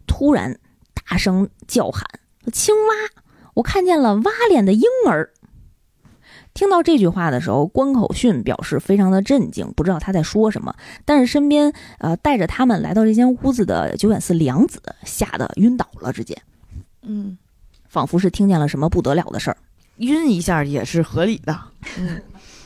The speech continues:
Speaker 1: <laughs> 被吓也是合理的，是吧？
Speaker 2: 嗯。
Speaker 1: 但是关口没看见，所以肯定是侦探看到了谁的记忆。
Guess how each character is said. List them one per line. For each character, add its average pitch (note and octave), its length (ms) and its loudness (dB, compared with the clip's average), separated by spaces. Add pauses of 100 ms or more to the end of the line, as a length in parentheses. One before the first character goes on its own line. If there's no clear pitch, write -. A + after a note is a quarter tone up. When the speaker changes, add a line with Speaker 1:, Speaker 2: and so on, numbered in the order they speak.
(160)
Speaker 1:
<laughs> A3 400 -8
被 B3+ 140 2
吓 A#3+ 240 0
也 - 100 -6
是 D3+ 60 0
合 C#3+ 180 -4
理 F#3 160 2
的， - 140 -10
是 F3 100 -2
吧？ F#3 220 -2
Speaker 2:
嗯。 - 260 -20 (160)
Speaker 1:
但 D#4+ 140 0
是 B3+ 40 2
关 D#4 200 0
口 - 200 -6
没 - 120 -10
看 - 180 -10
见， - 160 -10 (220)
所 G#3 160 2
以 C4 60 0
肯 - 160 -6
定 F#3+ 200 2
是 F#3+ 140 2
侦 G#3+ 180 0
探 A#3 140 0
看 G3 200 -4
到 D#3+ 120 -6
了 F#2 80 -6
谁 - 120 -8
的 F3 80 -2
记 A3 200 -4
忆。 - 180 -10